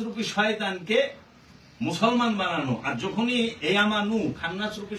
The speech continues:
শয়তানকে মুসলমান বানাইতে পারবে, তখনই এই রূহ সে প্রকাশিত হবে, বিকশিত হবে। কারণ রূহকে আমরা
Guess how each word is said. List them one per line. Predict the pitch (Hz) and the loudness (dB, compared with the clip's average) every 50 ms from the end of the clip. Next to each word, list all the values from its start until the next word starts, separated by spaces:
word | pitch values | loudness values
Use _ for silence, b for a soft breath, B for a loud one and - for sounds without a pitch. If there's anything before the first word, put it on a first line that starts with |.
| - | -4
শয়তানকে | 185 185 190 - 190 180 170 180 180 165 165 | -4 -4 -4 -4 -6 -8 -6 -8 -8 -8 -8
মুসলমান | 175 - - 220 233 226 220 226 214 170 131 123 | -8 -4 -2 -2 0 0 0 0 -2 -2 0 2
বানাইতে | 165 233 247 254 226 240 233 - - | 2 2 2 2 -2 -2 -2 -2 0
পারবে, | 147 143 135 151 151 127 - - - - - - - - - - - - - - - - _ - - - 170 | -2 -2 0 0 0 0 -2 -6 -10 -20 -20 -20 -20 -20 -20 -20 -20 -20 -20 -20 -20 -20 _ -20 -6 -2 0
তখনই | 175 175 - 185 226 254 277 247 - - - - - - - - - - - - - - - - - - - - | 0 2 2 2 4 4 4 4 2 2 -2 -8 -16 -20 -20 -20 -20 -20 -20 -20 -20 -20 -20 -20 -20 -12 0 4
এই | 156 196 202 190 175 156 | 6 6 6 6 4 0
রূহ | 170 220 233 247 240 202 - - - - - - - - - - - - | 2 2 4 4 4 2 0 -2 -10 -16 -20 -20 -20 -20 -20 -20 -18 -12
সে | - - - 185 185 175 160 127 104 - - - - - - - | -10 0 4 4 4 6 4 2 0 -4 -8 -14 -16 -20 -6 -2
প্রকাশিত | 185 185 185 220 226 226 - - 202 - - - 139 | 0 2 4 4 4 4 4 2 -2 -4 -4 -2 -2
হবে, | 160 160 151 156 147 156 | 0 0 0 -2 -4 -4
বিকশিত | 180 170 202 202 196 - - 170 - 165 143 127 | -4 -4 -2 -2 0 -2 -4 -4 -4 -2 0 0
হবে। | 151 151 131 110 98 - - - - - - - - - - - - - - - - - - | 0 0 -2 -4 -6 -8 -14 -18 -20 -20 -20 -20 -20 -20 -20 -20 -20 -20 -20 -20 -18 -6 0
কারণ | 135 - 165 185 202 233 240 220 - - - - - - - - - - - - - - - | 0 2 4 4 4 2 2 0 -4 -10 -20 -20 -20 -20 -20 -20 -20 -20 -20 -20 -18 -10 -6
রূহকে | - 135 208 247 285 269 - - - 220 214 202 196 202 226 233 - - - - - - - - - - - - | 0 4 4 6 6 6 4 4 4 6 6 8 8 6 4 2 0 -6 -14 -20 -20 -20 -20 -20 -20 -6 0 2
আমরা | - 185 196 202 208 220 220 | 4 4 4 4 6 6 8